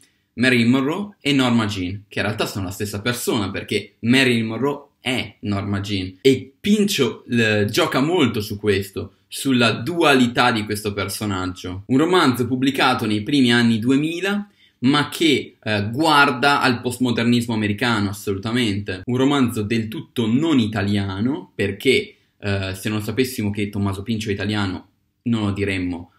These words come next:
che è un romanzo italiano, che mi ha ricordato molto,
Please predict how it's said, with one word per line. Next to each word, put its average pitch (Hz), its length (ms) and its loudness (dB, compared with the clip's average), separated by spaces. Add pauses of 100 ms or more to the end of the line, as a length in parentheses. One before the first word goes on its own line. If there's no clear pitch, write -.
(140)
che - 160 -6
è 95 40 0
un 95 120 -2
romanzo 98 360 -4
italiano, 101 580 -2
che 165 140 -2
mi 165 120 -2
ha 165 40 2
ricordato 143 580 0
molto, 156 880 0